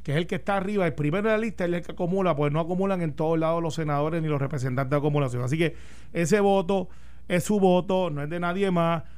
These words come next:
utilícelo, no deje que otra gente decida por usted, salga a votar, salga a votar, los colegios están bien diseñados, hay distanciamiento, la democracia es de los que participan,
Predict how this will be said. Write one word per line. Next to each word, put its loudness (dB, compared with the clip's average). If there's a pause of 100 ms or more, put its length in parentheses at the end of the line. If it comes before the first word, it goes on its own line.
(100)
utilícelo, 0
no 0
deje 0
que -2
otra 0
gente -2
decida 2
por 2
usted, -2
salga 2
a 8
votar, 4 (220)
salga -4
a 4
votar, 0
los -6
colegios -2
están 0
bien 2
diseñados, 0
hay -2
distanciamiento, 2 (280)
la -4
democracia 0
es -2
de 2
los 0
que -2
participan, 0